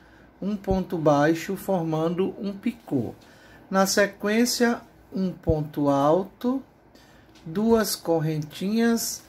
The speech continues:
No meio do ponto, eu faço um ponto baixo, formando mais um picô. Eu tenho dois, três pontos,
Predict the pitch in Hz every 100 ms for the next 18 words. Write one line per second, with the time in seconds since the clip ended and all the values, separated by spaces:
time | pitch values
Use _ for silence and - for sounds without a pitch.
0 | - - - - 226 220 226 277 277 247
1 | - 214 220 220 226 233 226 202 196 202
2 | 196 196 214 208 196 208 196 202 175 175
3 | 180 196 - 190 175 175 185 190 180 190
4 | 202 208 - - - 123 - - 151 151
5 | 160 156 143 180 220 233 233 - - -
6 | _ _ _ _ _ - _ _ _ _
7 | _ _ 185 185 185 160 - - 175 190
8 | 190 - 202 196